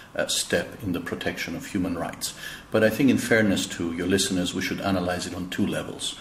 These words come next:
I think it should be analyzed on the European level and on the Cyprus level.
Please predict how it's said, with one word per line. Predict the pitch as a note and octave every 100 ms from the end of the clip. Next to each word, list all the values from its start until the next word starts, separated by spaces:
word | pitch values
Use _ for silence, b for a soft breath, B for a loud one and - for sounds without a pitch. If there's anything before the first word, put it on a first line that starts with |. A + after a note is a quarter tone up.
| B B B -
I |
think | F#2 G#2+ G2+
it |
should | - E2+
be | F#2+ F2+
analyzed | F#2 F2 E2+ F2 -
on | F#2
the | E2+
European | D#2+ D#2+ D#2 - G#2+ G#2
level | A2+ A#2+ D3+ D#3
and | A2 G2
on | G2
the | F#2 F#2+
Cyprus | - G#2 F2+ - - D#2+
level. | - - -